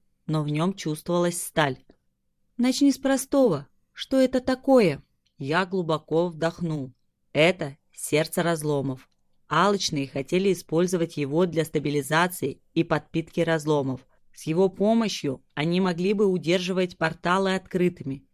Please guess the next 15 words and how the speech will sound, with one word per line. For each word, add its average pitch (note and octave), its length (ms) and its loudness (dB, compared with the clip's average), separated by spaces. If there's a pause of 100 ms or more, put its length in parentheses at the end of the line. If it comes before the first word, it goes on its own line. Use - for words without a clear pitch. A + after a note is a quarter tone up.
(380)
подпитываться D#3+ 760 -4
их F#3 360 -4
энергией". D#3+ 680 -2 (680)
Макс D3+ 320 -2
усмехнулся. D#3+ 840 -6 (380)
"То F#3+ 160 6
есть F#3 180 4
ты A3 140 2
принёс F3 500 0
нам G3 220 0
артефакт, F#3 640 -4
который F3+ 500 -2
удерживает E3+ 680 -2
разломы E3+ 460 0
открытыми? A3+ 680 -2